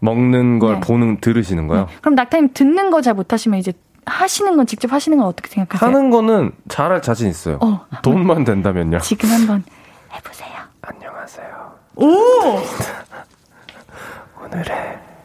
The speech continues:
Speaker 1: 에이에스엠알. <laughs> 근데 이걸 내 소리를 내가 들으니까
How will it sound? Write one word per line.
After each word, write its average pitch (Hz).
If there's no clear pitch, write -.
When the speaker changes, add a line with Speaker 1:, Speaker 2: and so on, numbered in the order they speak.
Speaker 1:
에이에스엠알. -
<laughs> -
근데 208
이걸 147
내 131
소리를 196
내가 127
들으니까 196